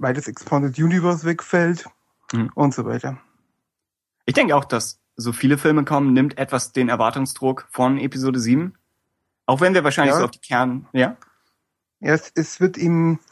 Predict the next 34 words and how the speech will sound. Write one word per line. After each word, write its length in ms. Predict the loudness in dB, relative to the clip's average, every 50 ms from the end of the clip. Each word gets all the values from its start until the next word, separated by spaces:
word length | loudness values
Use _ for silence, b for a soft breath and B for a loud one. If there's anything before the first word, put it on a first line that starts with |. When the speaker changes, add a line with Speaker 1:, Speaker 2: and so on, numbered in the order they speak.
| B B B B B B B B B
Speaker 1:
eine 380 | B -2 2 2 4 4 2 2 0
bis 120 | -4 -4 -2
jetzt 160 | -2 -2 -2
unbekannte 440 | 0 0 0 2 2 2 2 4 4
Masse 320 | 4 4 2 2 0 0 2
an 120 | 0 0
Filmen 380 | 0 0 0 2 2 2 0 0
geben 320 | 0 0 0 0 0 0 -2
und 300 | -2 -4 -6 -6 -6 -6 -4 0 0
Speaker 2:
Ja. 220 | 0 0 -2 -4 _ _ _ _ _ _ _ 2
Speaker 1:
damit 260 | 4 4 4 2 0
steigt 380 | 0 2 2 2 2 2 0
auch 180 | 0 0 0 -2
wie 100 | -2 0
bei 100 | 0 2
den 140 | 4 4 4
Marvel-Verfilmungen 1080 | 6 4 4 4 2 0 0 -4 -6 -4 -2 -2 -2 -2 -2 -2 -2 -2 -2 -4 -4 b b b b b b _ -10
die, 400 | -6 -4 -4 -2 -2 -4 -4 -6 _ _ -8
die 100 | -6 -4
Chance 420 | -2 0 2 2 2 2 2 2 4
auf 220 | 4 2 2 0
schlechtere 440 | -2 -2 -2 0 0 0 -2 0 -2
Filme. 600 | -4 -6 _ -4 0 0 2 2 2 0 -2 -4 -12 _ -18
Das 200 | -14 -14 -6 0
kann 140 | 2 2
auch 40 | 4
Speaker 2:
Ja. 40 | 4
Speaker 1:
mal 80 | 4 2
ein 80 | 2 -2
totaler 380 | -2 -2 0 0 0 2 2
Reinfall 400 | 2 2 2 2 2 2 0 2
dabei 320 | 2 0 0 2 2 2 2
sein, 260 | 0 0 0 0 -2
wie, 400 | -4 -4 -2 0 0 0 -2